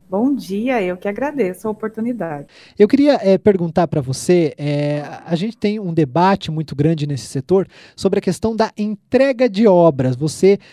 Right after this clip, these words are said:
Speaker 2: eh, acompanha esse processo, eu queria que você falasse um pouco, eh, o que que, o, o que que significa essa entrega de obras pro cliente ou pro, pros cron-, construtores, enfim, eh, o que que significa isso? Como que a obra deve ser entregue? O que que os,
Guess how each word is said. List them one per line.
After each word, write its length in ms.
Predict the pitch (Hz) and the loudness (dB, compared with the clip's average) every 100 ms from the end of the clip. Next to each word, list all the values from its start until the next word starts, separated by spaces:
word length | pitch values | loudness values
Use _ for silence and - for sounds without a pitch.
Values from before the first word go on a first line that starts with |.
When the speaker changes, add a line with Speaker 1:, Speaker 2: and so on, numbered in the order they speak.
| _ | _
Speaker 2:
eh, 640 | 160 156 156 156 151 151 160 | -2 0 0 0 0 -2 -4
acompanha 640 | 165 - 170 147 214 214 175 | -6 -4 -2 0 2 2 0
esse 180 | - | -2
processo, 540 | 151 147 131 190 208 202 | -4 -6 -2 2 2 2
eu 60 | |
queria 160 | 190 196 | -2 -2
que 80 | 196 | -2
você 180 | 196 202 | -2 0
falasse 340 | 185 185 - | 0 0 0
um 120 | 170 | -2
pouco, 360 | 147 208 - - - - - | 4 4 4 -4 -6 -8 -2
eh, 140 | 190 | 0
o 100 | 320 | 0
que 200 | 190 403 | -2 -2
que, 280 | 392 349 262 - | 0 0 -2 -4
o, 500 | 208 _ 233 - 226 | -16 _ -14 -6 -6
o 20 | |
que 200 | - 403 | -2 -4
que 100 | - | -4
significa 720 | - 254 269 - - 220 - | -4 -2 -2 -2 -2 0 2
essa 220 | 185 - | 0 0
entrega 520 | 185 175 - 233 226 | -6 -2 2 2 4
de 160 | 196 170 | 4 4
obras 320 | 185 165 165 | 4 4 0
pro 200 | - 156 | -2 -8
cliente 640 | - 135 131 190 240 - 180 | -4 -2 0 0 0 2 6
ou 140 | 190 | 6
pro, 180 | 190 180 | 4 -2
pros 220 | 151 156 | -2 -8
cron-, 180 | - 151 - _ | -6 -8 -10 _
construtores, 720 | - 160 - 143 196 226 185 | -6 -6 -6 0 6 6 6
enfim, 280 | 165 - 165 - - - - | 0 -4 -6 -8 -18 -14 -6
eh, 120 | 175 - | -2 0
o 80 | |
que 100 | 190 | -2
que 120 | 269 - | -2 -2
significa 760 | 240 240 214 - 269 - 220 | -2 -2 0 2 2 2 2
isso? 300 | 202 208 - | 2 -2 -2
Como 200 | 302 330 | -2 0
que 120 | - | 2
a 80 | 233 | 4
obra 340 | 208 247 226 | 6 6 6
deve 180 | 202 185 | 4 2
ser 200 | 180 175 | 0 -2
entregue? 340 | 165 175 220 220 | -2 -4 -2 -2
O 60 | |
que 100 | - | -6
que 100 | 247 | -4
os, 320 | 294 247 185 | -4 -4 -8